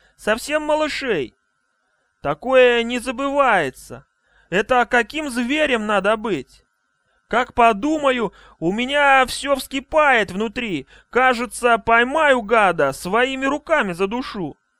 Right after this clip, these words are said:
Не то чтобы я поддерживал всех этих активистов, нет.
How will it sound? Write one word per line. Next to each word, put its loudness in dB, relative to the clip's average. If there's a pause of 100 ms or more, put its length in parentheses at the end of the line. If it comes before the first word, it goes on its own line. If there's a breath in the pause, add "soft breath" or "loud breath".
(380)
Не -2
то 0
чтобы -2
я 2
поддерживал 2
всех -2
этих -2
активистов, -4
нет. -6